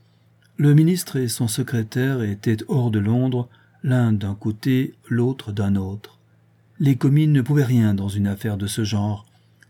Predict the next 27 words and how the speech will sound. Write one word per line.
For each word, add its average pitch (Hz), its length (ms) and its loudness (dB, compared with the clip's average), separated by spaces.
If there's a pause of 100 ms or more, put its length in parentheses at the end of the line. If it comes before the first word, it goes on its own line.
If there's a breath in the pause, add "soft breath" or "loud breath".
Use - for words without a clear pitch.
Tout - 260 -4
était 117 320 -2
difficulté 123 960 -2
et 107 60 -2
confusion. 107 640 -2 (920 soft breath)
Les 113 100 2
deux 107 160 2
docteurs, 104 640 -4
très 92 320 -6
affairés, 113 560 -2 (440 soft breath)
couraient 127 380 0
de 113 100 0
tous 156 140 -2
côtés 156 540 -2
et 123 60 -2
se - 140 -6
plaignaient, 107 600 0
le 107 200 -4
soir, 113 420 -4
à 101 60 -4
leur 98 160 -8
club, 123 360 0 (420 soft breath)
de 147 80 2
n'avoir 151 300 2
plus 143 160 -4
de 123 100 0
jambes. 98 340 -4